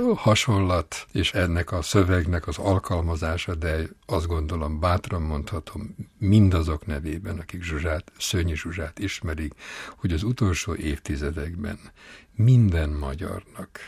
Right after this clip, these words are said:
akit a szél, a gondviselés, a sorsa Rómába hozott, Zsuzsa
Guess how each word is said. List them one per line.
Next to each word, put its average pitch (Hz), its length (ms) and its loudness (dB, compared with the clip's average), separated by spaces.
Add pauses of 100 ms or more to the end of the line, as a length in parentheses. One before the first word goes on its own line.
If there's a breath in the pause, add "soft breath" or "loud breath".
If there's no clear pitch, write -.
(500 loud breath)
akit - 380 -4
a 78 100 0
szél, 87 540 0
a 85 80 -4
gondviselés, 76 1120 -2
a - 120 -4
sorsa 82 720 -4 (440)
Rómába 80 720 -2
hozott, - 760 -8 (720 loud breath)
Zsuzsa 98 600 4